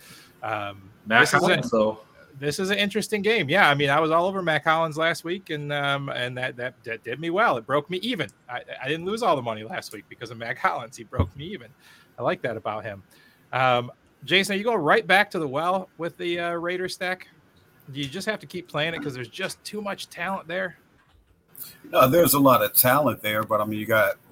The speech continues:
Speaker 3: really talented corners. So Davante Adams, I know they, they've put a lot of attention on him. They put a lot of attention on Darren Waller. Hunter Renfrow still's not back at, uh, practice today, uh, working back from that concussion. So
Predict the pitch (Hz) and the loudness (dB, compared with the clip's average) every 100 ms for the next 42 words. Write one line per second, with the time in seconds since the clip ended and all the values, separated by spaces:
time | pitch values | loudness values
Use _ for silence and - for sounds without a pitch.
0 | 95 113 117 107 - 117 107 101 92 - | -8 0 0 0 2 4 4 0 -6 -10
1 | - 120 123 98 101 101 90 110 110 107 | 0 2 2 0 -2 -4 -4 -2 -2 -2
2 | 98 98 120 117 92 95 104 107 101 101 | -2 0 0 0 -4 -4 0 -2 -2 -14
3 | - 101 104 - 110 101 98 98 92 - | -8 -8 -8 -2 -2 0 0 0 -2 -6
4 | 107 - 101 98 92 107 107 98 90 101 | -10 -10 -8 -8 -10 -10 -10 -10 -14 -10
5 | 95 95 90 - 98 85 90 85 90 90 | -4 -2 -2 -6 -16 -18 -16 -16 -12 -10
6 | 85 87 98 131 104 98 - - - - | -10 -4 2 2 2 -2 -6 -14 -12 2
7 | 139 139 123 135 127 127 120 - - 135 | 6 6 6 6 6 4 4 0 2 2
8 | 120 120 120 - 123 117 - 107 107 - | 2 0 0 0 2 0 0 -4 -2 2
9 | 104 - 123 120 - 113 - 104 101 107 | 2 2 4 4 2 -4 -6 -8 -4 -4
10 | 107 107 - 104 98 98 110 110 107 107 | -2 -8 -4 0 0 -2 -4 -6 -2 0
11 | 104 104 104 98 98 92 - 160 135 113 | 0 -2 -4 -4 -6 -6 2 2 2 -6
12 | 107 - 110 | -6 0 2